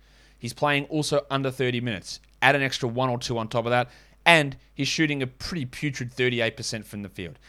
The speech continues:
Now, he's only at forty-two for the year, but thirty-eight to forty-two is a significant difference. He's also at seventy-eight percent from the line when he's an eighty-six percent shooter for the season.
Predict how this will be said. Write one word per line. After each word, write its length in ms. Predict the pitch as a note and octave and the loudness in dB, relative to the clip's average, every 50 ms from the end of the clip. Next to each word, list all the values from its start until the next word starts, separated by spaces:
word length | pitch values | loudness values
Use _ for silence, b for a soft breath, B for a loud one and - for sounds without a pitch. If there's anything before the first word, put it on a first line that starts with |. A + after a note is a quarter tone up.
| B B B | B B B
Now, 140 | A#2+ C3 C#3 | -2 0 0
he's 120 | C#3+ D3+ - - | 0 0 2 4
only 260 | G3+ B3 B3 G#3+ F3 | 4 4 4 2 0
at 100 | D#3+ - | 0 -2
forty-two 580 | - - D#3 D#3+ D#3 C#3+ C3 - - C3+ C3 | -4 0 2 4 4 4 2 0 0 0 0
for 140 | B2+ - B2+ | 0 -2 -4
the 100 | G2+ G#2 | -4 -4
year, 240 | G2 G2 G2 A#2 - - _ - _ | -4 -4 -4 -4 -6 -10 _ -20 _
but 100 | - G2+ | -14 -14
thirty-eight 460 | - - D3+ E3 E3+ F3 E3+ E3 D#3+ - | -2 4 4 6 6 8 6 6 4 2
to 60 | D3+ | -6
forty-two 440 | - - D3+ D3+ D3+ C#3+ - D3+ D3+ | -4 -2 0 0 0 0 0 0 0
is 140 | C#3+ C#3 | 0 -2
a 40 | C#3 | -2
significant 520 | B2+ - C#3+ C#3 D3 C#3 C#3+ C#3 C#3 C3 B2 | -4 -4 -4 -4 -4 -4 -4 -4 -4 -4 -4
difference. 400 | C#3 C3 - F#2+ D#2+ - - b b b b b b | -6 -6 -6 -10 -12 -14 -18 b b b b b b
He's 160 | B2+ C3 D#3+ | -2 2 4
also 260 | G3 C4 C4 - D3 | 4 4 6 4 4
at 100 | B2+ B2+ | 4 2
seventy-eight 520 | - - C3 C3 C3 C3 B2+ B2 B2 B2 - | 2 2 2 2 4 4 4 4 2 2 -2
percent 300 | B2 - C3+ B2+ B2+ - | -4 -4 -4 -4 -6 -8
from 100 | C#3 C#3 | -4 -2
the 80 | C#3 | 0
line 240 | C#3 D#3 F#3+ D#3+ G#2+ | 0 0 0 -2 -2
when 80 | G#2 G#2+ | -4 -6
he's 120 | G#2+ A#2 | -6 -8
an 60 | B2 - | -8 -2
eighty-six 500 | C3 C3+ C3 B2+ B2+ - - - D3+ - | -2 0 0 0 -2 -4 -4 -4 -4 -6
percent 340 | - - D3+ - D#3+ D3 B2+ | -6 -6 -4 -4 -4 -4 -4
shooter 220 | - - A#2 G#2+ G#2 | -4 -4 -4 -4 -4
for 120 | - G#2 | -6 -8
the 100 | G2 G2 | -6 -6
season. 400 | - - G2 F#2+ E2+ F2+ E2+ | -4 -4 -4 -4 -4 -8 -12